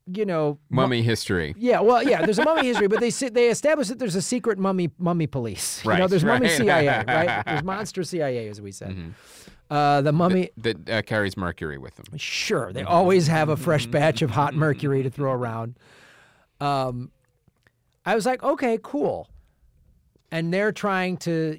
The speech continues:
Speaker 1: you know, they're the agents of shield, basically, right? That's
Speaker 2: Mm-hmm.
Speaker 1: what they are. They're trying to save the world 'cause they're aware of the, the
Speaker 2: The
Speaker 1: bigger
Speaker 2: gods and monsters.
Speaker 1: Right. They're aware of the bigger picture and that this isn't, this isn't just a couple of bad guys. This is a thing that could end humanity.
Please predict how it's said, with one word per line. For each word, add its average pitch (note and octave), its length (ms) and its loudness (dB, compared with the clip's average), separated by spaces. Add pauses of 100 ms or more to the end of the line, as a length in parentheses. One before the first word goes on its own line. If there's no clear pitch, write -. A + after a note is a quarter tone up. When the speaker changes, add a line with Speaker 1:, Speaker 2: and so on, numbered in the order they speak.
Speaker 1:
you F3+ 80 -2
know, D#3+ 160 -2
they're F#3+ 220 0
the F#3 200 -2
agents E3 300 0
of D#3+ 80 -4
shield, D3+ 340 -2
basically, B2+ 500 -6
right? G3+ 360 0
That's F3+ 140 0
Speaker 2:
Mm-hmm. F3 80 -2
Speaker 1:
what F3 80 -4
they G3 160 0
are. F3+ 180 2
They're D#3 160 0
trying E3 320 -4
to D#3+ 120 -2
save D#3 560 -2
the D3+ 100 -2
world C#3+ 380 -2
'cause C3+ 160 -2
they're E3 240 2
aware D3+ 600 0
of C3+ 360 -2
the, C3+ 100 -2 (240)
the D#3+ 80 -4
Speaker 2:
The - 20 0
Speaker 1:
bigger A#2 220 -2
Speaker 2:
gods G2 240 0
and F#2 120 -4
monsters. D2+ 600 -8
Speaker 1:
Right. D#3 260 -2 (120)
They're D#3+ 160 -4
aware E3+ 320 -2
of D#3+ 100 -6
the D#3+ 80 -4
bigger D#3+ 340 -6
picture C#3 760 -6 (540)
and C#3+ 160 -2
that C#3 240 -4
this D3 200 -4
isn't, C#3+ 300 -4 (300)
this C#3 180 -6
isn't D3 220 -4
just C#3 220 -6
a D3 40 -2
couple C#3 300 -4
of C3 80 -2
bad C3+ 280 -2
guys. C3 200 -4
This B2 160 -6
is B2 120 -8
a C#3+ 80 -4
thing C3 200 -8
that B2 120 -10
could B2 140 -10
end B2+ 220 -10
humanity. G#2+ 640 -10